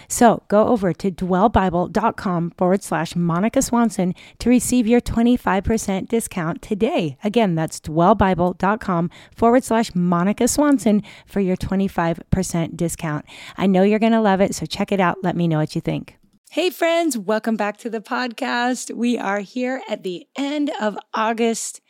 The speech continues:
It's kinda hard to believe, but I don't know if you're like me. I feel like, "Where in the world did summer go?"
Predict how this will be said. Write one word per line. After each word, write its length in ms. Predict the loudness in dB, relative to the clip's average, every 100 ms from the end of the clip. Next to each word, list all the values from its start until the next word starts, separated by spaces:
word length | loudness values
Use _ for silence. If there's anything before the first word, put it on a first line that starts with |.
| _ _ _ _ _ _ -12
It's 120 | -10
kinda 340 | -6 -2 0
hard 220 | 0 -2 -2
to 80 |
believe, 340 | -2 -2 -4 -4
but 140 | -4
I 100 | -2
don't 140 | -2 0
know 80 | -2
if 80 |
you're 160 | 0 0
like 220 | 0 -2
me. 200 | -6 -8
I 140 | -8 -8
feel 180 | -6
like, 280 | -4 -4 -4
"Where 340 | -12 -10 -4 -2
in 80 |
the 80 | 0
world 220 | 2 0
did 160 | -2 -4
summer 280 | -6 -6 -4
go?" 380 | -2 -2 -2